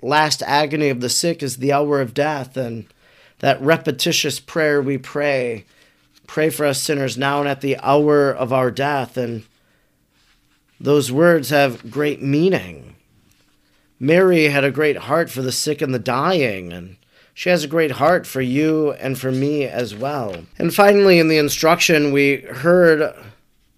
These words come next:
Our Lady tell Maria of Agreda to constantly reflect on the passion of Jesus.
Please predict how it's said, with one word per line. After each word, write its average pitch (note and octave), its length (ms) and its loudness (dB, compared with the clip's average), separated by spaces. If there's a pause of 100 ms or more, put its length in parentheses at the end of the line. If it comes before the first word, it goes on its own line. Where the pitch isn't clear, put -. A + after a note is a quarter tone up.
(380)
Our C#3 540 4 (120)
Lady C#3+ 640 0 (100)
tell D3+ 300 -2
Maria C#3 380 0
of B2 80 -2
Agreda C3+ 440 2
to C3 440 -4
constantly C#3+ 720 -4
reflect C3 800 -4
on B2+ 160 -2
the B2 80 -4
passion C3 680 -4
of A2 300 -8
Jesus. G#2+ 1040 -8